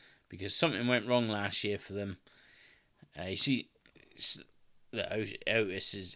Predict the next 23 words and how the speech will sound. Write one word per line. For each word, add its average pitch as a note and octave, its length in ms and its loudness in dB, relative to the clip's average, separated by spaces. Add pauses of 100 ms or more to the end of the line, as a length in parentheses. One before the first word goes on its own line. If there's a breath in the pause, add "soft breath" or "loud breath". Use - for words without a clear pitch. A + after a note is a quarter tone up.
eating A#2+ 300 4
this A2 140 -2
hot - 160 2
dog. A2+ 180 -2
He F2 40 -6
takes - 320 4
it F2 100 -2
away G2+ 180 0
from G2+ 220 -4
him, G2 180 -4
throws B2+ 320 6
it E2 100 -2
away, F#2 440 -2 (680 soft breath)
but A2+ 100 2
he A#2 80 4
threw E3+ 220 6
it C3 160 6
straight C#3 360 6
into A2+ 240 -4
the G#2 80 -4
face A2+ 640 2
of G2 320 -4
Mansoor. G#2+ 920 -4